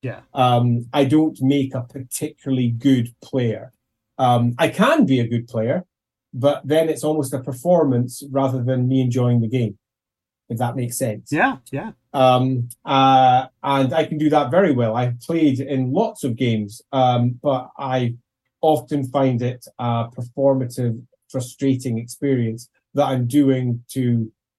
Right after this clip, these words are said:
Speaker 2: be involved with it necessarily because I particularly enjoy it. Um, where, uh, the G Ming, even when it's going poorly, I still really enjoy it. For example, for some of the, uh, Lawhammer streams, I've been really ill.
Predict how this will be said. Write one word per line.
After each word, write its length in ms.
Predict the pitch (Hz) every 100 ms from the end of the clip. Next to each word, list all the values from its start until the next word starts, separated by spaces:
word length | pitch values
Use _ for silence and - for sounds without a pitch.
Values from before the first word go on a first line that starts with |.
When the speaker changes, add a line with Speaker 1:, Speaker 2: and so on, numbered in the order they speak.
| -
Speaker 2:
be 180 | 123 135
involved 600 | 127 117 131 143 139 120
with 160 | 123 113
it 200 | 120 -
necessarily 580 | 131 120 - - 127 120
because 280 | 110 123 120
I 80 |
particularly 580 | 120 135 120 147 123 120
enjoy 340 | 110 113 123 117
it. 200 | - - _ _ _ _
Um, 360 | 131 127 127 135
where, 360 | 143 135 131 -
uh, 160 | 156 131
the 160 | 117 123
G 320 | 117 151 165 160
Ming, 380 | 120 113 123 - _
even 400 | 185 170 160 156
when 180 | 143 143
it's 160 | 143 139
going 460 | 143 139 127 117 - -
poorly, 600 | 170 160 127 98 107 117 _ -
I 140 | 127
still 300 | - - 135 120
really 400 | 107 110 107 104
enjoy 300 | 104 113 104
it. 140 | 107 - _ _ _ -
For 80 |
example, 460 | 139 123 143 135 131
for 140 | 131 120
some 180 | 143
of 80 | 131
the, 320 | 127 127 117 -
uh, 240 | 131 123
Lawhammer 480 | 123 139 135 135 120
streams, 480 | 120 - 113 107 - -
I've 160 | 151
been 180 | 214 143
really 300 | 123 123 110
ill. 340 | 117 117 107